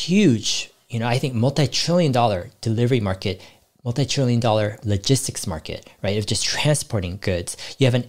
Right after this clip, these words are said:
advertising market, you have services market, you have a whole host of different markets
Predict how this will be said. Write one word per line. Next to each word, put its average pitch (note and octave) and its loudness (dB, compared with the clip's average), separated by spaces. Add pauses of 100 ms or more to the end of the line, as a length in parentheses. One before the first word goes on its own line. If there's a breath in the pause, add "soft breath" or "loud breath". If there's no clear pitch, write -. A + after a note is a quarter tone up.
(100)
advertising A#2+ 0 (240)
market, G2 -6 (220 loud breath)
you C#3+ 4
have C3 2
services D#3 2
market, G2 -6
you D#3+ 2
have D#3+ 2
a - -8
whole G3+ 2
host - 0
of A2 -2
different B2+ -4
markets A2+ -2